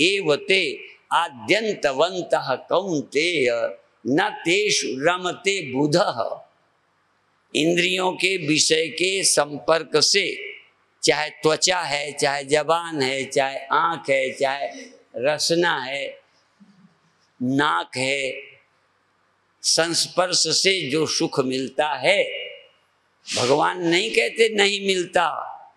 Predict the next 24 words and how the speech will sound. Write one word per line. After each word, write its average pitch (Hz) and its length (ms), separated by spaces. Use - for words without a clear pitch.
उन्हें 170 280
पता 160 300
है 196 180
ये 185 120
इंद्रियां 175 440
बनी 185 340
हैं, 165 220
मिलेगा 175 480
ही, 175 460
और 185 220
इनके 185 380
प्रतिकूल 175 760
होगा 165 420
तो 160 180
बुरा 170 340
लगेगा 160 580
ही। 180 440
भगवान 160 600
कहते 180 400
हैं, 170 180
"ये 160 180
ही 185 260
संस्पर्शजा 160 1120
भोगा", 139 680